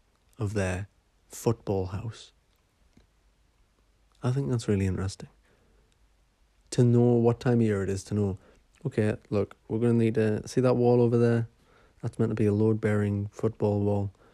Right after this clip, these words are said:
We're gonna need to put a few more sticks in there, you know, really make that a bit better for the winter. They're a bit like,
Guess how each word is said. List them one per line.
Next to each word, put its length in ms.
We're 80
gonna 180
need 220
to 100
put 140
a 40
few 180
more 180
sticks 360
in 160
there, 180
you 80
know, 60
really 440
make 320
that 100
a 60
bit 200
better 300
for 180
the 80
winter. 320
They're 120
a 20
bit 120
like, 240